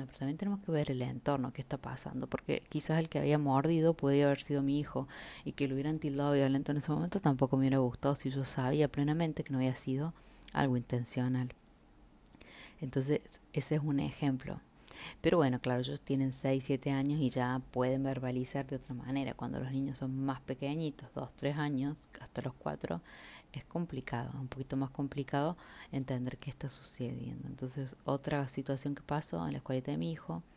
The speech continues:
es que estaban jugando y un niño sin querer le cerró la puerta en los dedos al otro y este reaccionó pegándole una cachetada muy fuerte. Y ante esa situación, obviamente, esta cachetada fue algo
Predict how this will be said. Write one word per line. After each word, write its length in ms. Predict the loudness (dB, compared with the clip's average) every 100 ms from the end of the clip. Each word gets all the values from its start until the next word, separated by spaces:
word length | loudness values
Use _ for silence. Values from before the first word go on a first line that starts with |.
| -20 -20 -20 -16
es 100 | -14
que 60 | -14
estaban 260 | -4 -4 -2
jugando 540 | -2 -2 0 0 -2
y 100 | 0
un 120 | 0
niño 280 | -2 -2 -4
sin 160 | -4 -4
querer 300 | -2 2 2
le 100 | 0
cerró 340 | 0 -4 -2
la 100 | -4
puerta 340 | -4 -6 -6 -6
en 80 |
los 80 | -6
dedos 220 | -4 -4
al 120 | -2 -2
otro 380 | -2 -2 -6 -8 -16 -20 -20 -4
y 80 | -4
este 220 | -4 -6
reaccionó 500 | -8 -4 0 2 2
pegándole 360 | 2 2 2
una 100 | 0
cachetada 400 | -2 -6 -6 -8 -4
muy 320 | -4 -2 -2
fuerte. 540 | -6 -10 -10 -10 -20 -20 -20 -20 -20 -20 -20 -20 -20 -2
Y 80 | 0
ante 220 | 0 -2
esa 140 | -6
situación, 640 | -6 2 4 4 2 0 0
obviamente, 640 | -2 0 2 0 -2 -6
esta 180 | -6 -6
cachetada 480 | -6 0 0 2 0
fue 380 | -2 0 0 0
algo 320 | -4 -4 -6